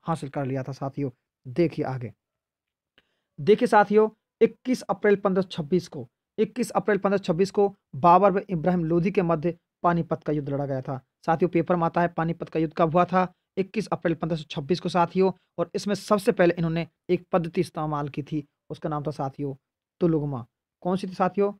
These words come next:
तुलुगमा। साथियों, तुलुगमा पद्धति है, इसका मतलब था कि इन्होंने तुलुगमा पद्धति के माध्यम से गोले, बारूद आदि इस्तेमाल किए थे साथियों। देखिए,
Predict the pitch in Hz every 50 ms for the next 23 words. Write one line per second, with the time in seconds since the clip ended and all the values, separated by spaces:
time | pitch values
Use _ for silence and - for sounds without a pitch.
0 | _ _ _ _ _ 190 185 190 202 208 196 - _ _ _ _ - 147 151 170
1 | 175 185 185 185 - _ _ _ _ 135 131 156 165 175 180 - _ _ _ _
2 | _ - 143 147 127 117 - _ _ _ _ _ _ _ - - 185 175 185 -
3 | 220 202 - _ 220 208 214 196 220 202 - 196 165 165 - - 175 185 185 180
4 | - _ _ - 190 190 - 214 180 180 170 170 156 156 - 170 170 170 156 -
5 | _ _ _ - - - 202 185 190 202 208 202 196 185 180 170 - 180 180 170
6 | 180 170 175 175 156 147 139 - 160 - 170 156 151 147 147 147 170 156 - -
7 | 160 151 - _ _ _ _ 147 139 147 165 170 170 165 165 160 156 143 135 160
8 | 156 156 156 156 156 156 147 - _ - 151 151 139 - 139 - - - 139 123
9 | 127 123 - 127 127 123 143 131 - 151 151 - - 185 185 160 123 - _ _
10 | _ _ _ _ 139 180 196 185 - 185 156 123